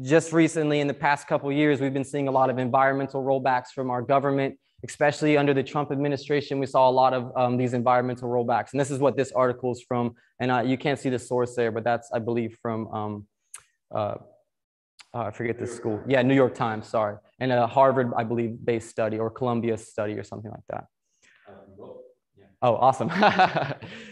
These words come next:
Speaker 1: So this is, these are just some little facts I got from the E P A, um, just to show you kind of the intensity of, of what our human-based activities are doing to the planet. Uh, forty-five percent increase of the total warming effect of greenhouse gases added to the Earth's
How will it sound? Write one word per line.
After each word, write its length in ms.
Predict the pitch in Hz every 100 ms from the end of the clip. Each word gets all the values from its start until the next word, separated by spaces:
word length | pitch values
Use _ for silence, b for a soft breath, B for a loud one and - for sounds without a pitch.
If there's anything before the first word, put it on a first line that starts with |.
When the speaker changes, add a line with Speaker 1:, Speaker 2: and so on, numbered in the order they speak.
| 147
Speaker 1:
So 360 | - 190 175 160
this 220 | 185 202
is, 120 | 196
these 180 | 165 196
are 60 | 190
just 180 | 202
some 140 | 196 185
little 160 | 180
facts 340 | - 170 165 -
I 120 | 170
got 280 | 160 156 151
from 140 | 147
the 100 | 147 160
E 60 | 165
P 240 | 165 147
A, 260 | 135 151 -
um, 260 | 135 131
just 160 | 139 143
to 80 | 135
show 180 | - 147
you 240 | 147 139
kind 320 | 147 156 147
of 300 | 139 120 127
the 180 | 139 139
intensity 640 | 123 - 151 151 156 151
of, 340 | 147 135 127 - _ _ 139
of 260 | 127 113
what 180 | 127 156
our 120 | 147
human-based 920 | 143 170 151 143 123 - 131 151 143
activities 540 | 139 - 151 143 135 131
are 120 | 127
doing 280 | 123 135 127
to 80 |
the 80 | 127
planet. 420 | - 139 139 139 b b b
Uh, 220 | 139 127
forty-five 600 | - 180 190 185 175 165
percent 360 | 170 - 170 151
increase 400 | 160 165 170 156
of 60 |
the 80 | 143
total 380 | - 170 160 139
warming 380 | 151 160 156 147
effect 380 | - 143 139
of 120 | 139 123
greenhouse 460 | 139 139 135 131
gases 560 | - 131 123 131 123 - _ _ -
added 260 | 135 139 131
to 60 |
the 140 | 135 135
Earth's 240 | 135 127